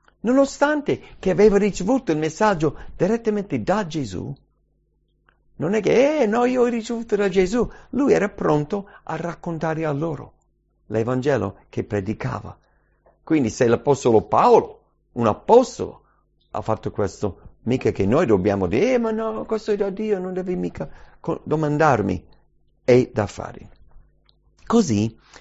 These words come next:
raccontano a Gesù della loro missione, quanto era intenso, e vediamo il cuore di Gesù nei loro confronti.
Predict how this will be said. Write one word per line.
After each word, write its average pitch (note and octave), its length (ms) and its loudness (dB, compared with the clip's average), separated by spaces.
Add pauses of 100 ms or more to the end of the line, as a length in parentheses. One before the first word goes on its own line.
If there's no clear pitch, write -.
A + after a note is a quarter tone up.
raccontano D3+ 600 0
a C#3 80 0
Gesù G2+ 480 0 (460)
della B2 320 4
loro B2+ 280 6
missione, C3 600 -2 (640)
quanto B2 360 0
era A#2 120 6
intenso, D#3 760 0 (580)
e C#3+ 140 -2
vediamo F3 720 -4
il B2+ 160 -4
cuore D3 480 -8
di A#2 160 -14
Gesù G2+ 480 -10 (680)
nei A2+ 200 -2
loro G#2+ 300 0
confronti. F#2 720 -14